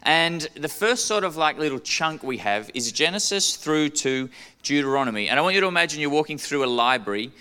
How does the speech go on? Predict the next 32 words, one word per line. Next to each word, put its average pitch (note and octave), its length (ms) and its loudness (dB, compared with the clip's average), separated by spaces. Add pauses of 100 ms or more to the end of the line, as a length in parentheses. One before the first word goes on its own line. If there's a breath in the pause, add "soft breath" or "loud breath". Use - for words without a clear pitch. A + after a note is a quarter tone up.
(260 loud breath)
and C#3+ 320 2
sort C#3 260 2
of A#2 140 -2
there's C#3 200 2
categories C3 600 -4
of G2 180 -8
books, - 380 -6
okay? G#2+ 260 -4
These F3 260 0
first G#3 400 -2
five B2 560 4
fall F3 600 -2
into D#3+ 320 -8
what C#3 180 -4
we C3+ 100 -4
call A#2+ 540 -2 (320 loud breath)
law. A#2 460 -2 (560 loud breath)
Um, D3+ 320 2 (280)
and G3 320 2
really A3 440 2
this - 880 -2 (420)
outlines D#3+ 1300 2
what F3 260 2
it - 140 0
looks F#3+ 480 -2
like C3+ 380 -2 (120)
for D#3+ 300 -2
a D#3 40 -2
particular F3 580 -6
group D3+ 320 -6
of C3 200 -12
people, A#2 460 -8